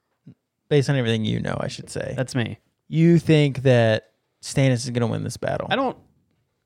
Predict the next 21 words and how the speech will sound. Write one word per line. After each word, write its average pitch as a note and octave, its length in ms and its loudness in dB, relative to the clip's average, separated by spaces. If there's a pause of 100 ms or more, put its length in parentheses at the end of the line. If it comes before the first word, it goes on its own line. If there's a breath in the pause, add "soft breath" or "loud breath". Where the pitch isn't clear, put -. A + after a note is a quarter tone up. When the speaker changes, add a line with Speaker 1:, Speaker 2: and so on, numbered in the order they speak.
(580)
Speaker 2:
I D3+ 40 -10
don't F#3 100 -4
know F#3 100 2
if - 80 0
he's D3+ 120 0
gonna C#3 180 4
win, G#2+ 340 0
'cause B2 180 -8
I C3 60 4
don't D3 300 4
know C#3+ 240 4
what C3 220 2
that C3+ 180 2
thing C#3+ 220 2
is, G#2+ 260 -4
and A2+ 120 -8
I A2+ 100 -2
don't A#2+ 260 -2
know A#2 380 0
if G#2+ 160 -10
it's - 500 -12